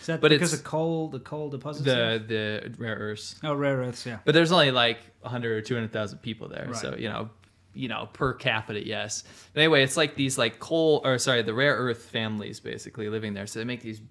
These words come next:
Speaker 2: beautiful architectural buildings that hire architects from around the world. But it's tiny. It's, like, this little small place that they put all this money into.
Speaker 1: Yeah.
Speaker 2: And obviously it's in the middle of a desert,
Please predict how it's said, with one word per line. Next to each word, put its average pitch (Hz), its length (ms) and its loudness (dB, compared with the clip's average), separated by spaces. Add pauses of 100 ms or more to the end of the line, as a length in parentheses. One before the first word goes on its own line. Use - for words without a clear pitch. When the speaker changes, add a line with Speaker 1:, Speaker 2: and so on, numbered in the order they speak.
Speaker 2:
beautiful 135 500 -6
architectural 113 640 -6
buildings 113 400 -4
that 113 120 -4
hire 113 220 -2
architects 107 420 -6
from 110 140 -10
around 107 200 -6
the 104 80 -6
world. 104 380 -6 (540)
But 151 100 4
it's 147 280 0
tiny. 127 460 2
It's, 127 160 -4
like, 135 160 -2
this 131 160 -4
little 147 200 2
small 123 380 0
place 117 360 0
that 107 100 -10
they 117 80 -8
put 120 120 -8
all 107 120 -4
this 107 120 -10
money 113 220 -4
into. 104 300 -10 (200)
Speaker 1:
Yeah. 131 160 -8 (400)
Speaker 2:
And 135 300 2
obviously 135 400 0
it's 117 140 -6
in 131 140 -2
the 120 60 -2
middle 110 320 -4
of 98 140 -10
a - 60 -12
desert, - 580 -8